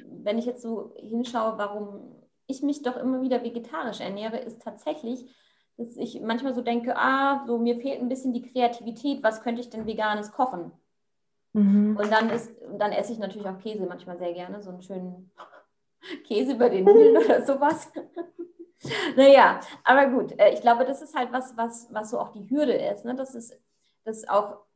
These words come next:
Speaker 1: obwohl es sich ändert, finde ich, in der Gesellschaft, es wird ja immer mehr angeboten, auch für Vegetarier, Veganer. Also es gibt ja immer mehr. Ist halt die Frage, wie gut dann diese ganzen raffinierten, nee, wie nennt man das, äh, industriell
Speaker 2: Mhm.
Speaker 1: verarbeitenden veganen Lebensmittel sind, also ein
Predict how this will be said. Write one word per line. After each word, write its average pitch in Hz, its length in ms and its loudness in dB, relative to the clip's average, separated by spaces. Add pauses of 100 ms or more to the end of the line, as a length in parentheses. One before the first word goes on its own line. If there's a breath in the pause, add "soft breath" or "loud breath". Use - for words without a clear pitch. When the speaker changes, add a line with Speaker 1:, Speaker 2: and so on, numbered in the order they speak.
Speaker 1:
obwohl 226 340 0
es - 100 -6
sich - 260 -10
ändert, 269 400 2
finde 214 140 -8
ich, 208 80 -12
in 202 60 -14
der 196 100 -6
Gesellschaft, 196 480 -4
es 214 160 -18
wird - 140 -14
ja 226 80 -2
immer 247 200 0
mehr 226 240 -2
angeboten, 196 520 -2
auch - 240 -4
für 220 520 0
Vegetarier, 214 720 -2
Veganer. 202 460 -4
Also 185 220 -10 (340)
es - 160 -20
gibt - 260 -14
ja 220 80 0
immer 247 320 0
mehr. 226 440 -4 (340 soft breath)
Ist 220 100 -8
halt 214 140 -2
die - 100 -14
Frage, 214 320 0
wie - 140 -10
gut 247 180 -4
dann 202 180 0
diese 196 200 -6
ganzen 208 280 -4
raffinierten, 214 840 -6 (220)
nee, 160 260 -12 (280)
wie 190 100 -16
nennt 208 160 -10
man 190 160 -6
das, - 180 -14 (240)
äh, 185 240 -2
industriell 208 600 8
Speaker 2:
Mhm. - 40 -2
Speaker 1:
verarbeitenden 208 800 0
veganen 208 460 0
Lebensmittel 185 480 -10
sind, 214 180 -12
also 180 220 -10
ein 175 180 -14